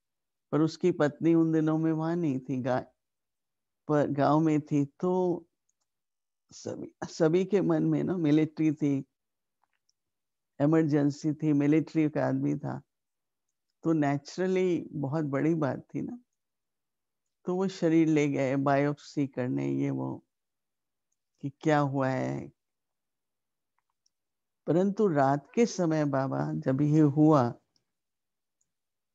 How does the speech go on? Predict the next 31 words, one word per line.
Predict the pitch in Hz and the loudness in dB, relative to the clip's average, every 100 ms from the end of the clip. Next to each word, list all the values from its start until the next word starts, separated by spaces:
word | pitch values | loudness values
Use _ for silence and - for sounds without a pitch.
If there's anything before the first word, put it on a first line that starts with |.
| _ | _
उसके | 170 170 - | 0 0 0
बाद | 185 170 165 165 - - _ _ _ _ _ _ _ _ - | 4 6 6 4 0 -14 _ _ _ _ _ _ _ _ 2
क्या | 165 160 | 6 6
करना | 160 151 143 156 | 4 4 6 6
है | 175 175 165 | 6 6 4
आगे, | 147 151 165 151 - _ _ _ - | 4 4 4 2 -2 _ _ _ -4
जगदीश | 131 139 135 147 - | 2 2 4 2 0
भाई | 147 139 | 0 2
भी | 135 139 | 4 2
थे, | 139 135 135 | 2 0 2
मैं | 139 135 | 2 0
भी, | 143 147 | 0 0
हम | 143 | 0
लोग | 139 143 | 0 0
कई | - 156 | 4 6
बहनें | 147 139 135 135 | 6 6 4 2
थे। | 139 127 - _ _ _ _ _ - - | 0 -4 -6 _ _ _ _ _ -20 -2
आगे | 131 139 165 | 2 4 6
हमें | 170 160 160 156 | 6 4 2 0
क्या | 160 147 | 0 -2
करना | 147 143 143 147 | -2 0 0 0
है? | 165 185 151 143 _ _ _ _ _ _ _ _ _ | 0 0 0 -4 _ _ _ _ _ _ _ _ _
तो | 143 127 - - _ _ _ _ _ | -6 -4 -6 -14 _ _ _ _ _
वो | 147 151 | 0 0
तो | 170 | -2
खैर | 165 175 | 0 -2
पूछते | 165 180 214 202 - 170 | 0 0 0 -2 -2 -2
थे, | 165 151 | -2 -4
ऑफिसर्स | 151 147 143 151 143 - 143 139 139 | -4 -6 -6 -6 -6 -4 -4 -4 -8
वगैरह | 131 135 131 | -6 -4 -6
थे। | 131 147 135 | -6 -6 -8